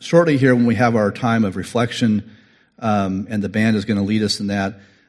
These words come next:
um, I, I encourage you to write, write them down.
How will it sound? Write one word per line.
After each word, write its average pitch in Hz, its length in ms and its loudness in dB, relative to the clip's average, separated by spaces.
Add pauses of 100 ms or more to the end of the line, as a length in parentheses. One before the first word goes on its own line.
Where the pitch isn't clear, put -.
um, 98 480 -4 (180)
I, 196 180 2
I 170 100 0
encourage 151 460 0
you 117 80 2
to 110 60 2
write, 117 460 2 (240)
write 127 280 2
them 110 180 0
down. 87 420 -4